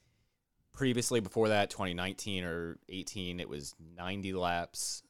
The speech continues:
So it being eighty laps is essentially guaranteeing two stops. Some people aren't too excited about that.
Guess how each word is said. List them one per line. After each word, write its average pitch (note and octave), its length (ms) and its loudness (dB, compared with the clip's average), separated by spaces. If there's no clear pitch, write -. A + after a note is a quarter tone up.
So F#2+ 500 2
it B2+ 180 0
being D3+ 300 0
eighty F#2+ 280 2
laps E2 380 0
is G2+ 140 -16
essentially D#3+ 840 -4
guaranteeing F2+ 920 0
two - 200 -6
stops. - 760 -6
Some B2+ 260 -4
people A#2 640 2
aren't G#2 280 -4
too G2+ 160 -2
excited F#2+ 500 2
about F#2 320 2
that. F2 380 2